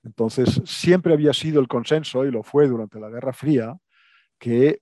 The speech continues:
eh, no se podía rodear militarmente a un adversario nuclear con infraestructuras militares de un bloque adverso y con bases militares del bloque adverso a,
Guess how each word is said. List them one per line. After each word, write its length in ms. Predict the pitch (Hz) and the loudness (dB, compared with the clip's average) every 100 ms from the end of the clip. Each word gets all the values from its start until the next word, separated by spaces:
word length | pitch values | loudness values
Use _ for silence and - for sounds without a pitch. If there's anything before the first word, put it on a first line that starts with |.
| - | -8
eh, 340 | 120 110 110 | -8 -8 -10
no 220 | 113 131 180 | -10 -4 0
se 160 | 165 | 0
podía 480 | 135 127 143 151 113 | 0 0 2 2 0
rodear 640 | - 127 123 123 135 131 | -2 -4 -2 0 0 0
militarmente 880 | 127 127 123 123 117 127 135 120 113 | -2 -8 -6 -6 -4 -4 -6 -8 -8
a 60 | 113 | -6
un 120 | 131 | -4
adversario 600 | 135 120 113 139 139 127 | -4 -6 -6 -2 0 0
nuclear 560 | 120 - 117 131 120 - _ _ _ _ _ _ _ | -2 -8 -6 -4 -6 -10 _ _ _ _ _ _ _
con 160 | 127 120 | -8 -8
infraestructuras 1400 | - 120 104 - 117 - 151 135 127 214 - - _ _ _ _ _ | -4 -4 -4 -6 -12 0 4 6 4 0 -14 -20 _ _ _ _ _
militares 840 | 131 117 110 135 127 117 180 - _ _ _ _ _ _ _ | -10 -8 -4 2 2 2 -6 -10 _ _ _ _ _ _ _
de 180 | 123 110 | -8 -6
un 180 | 110 113 | -4 0
bloque 260 | 123 - | 0 0
adverso 680 | 113 107 139 - 127 151 - | -4 0 0 0 -8 -8 -8
y 340 | - 147 170 202 | -4 0 2 0
con 260 | 123 107 | -2 -2
bases 320 | 120 123 135 131 | 0 0 0 -4
militares 520 | 123 117 123 131 143 | -6 0 2 2 -2
del 140 | 123 | -6
bloque 260 | 110 113 120 | -8 -10 -8
adverso 520 | 107 127 127 165 | -6 -6 -4 -4
a, 60 | 165 | -4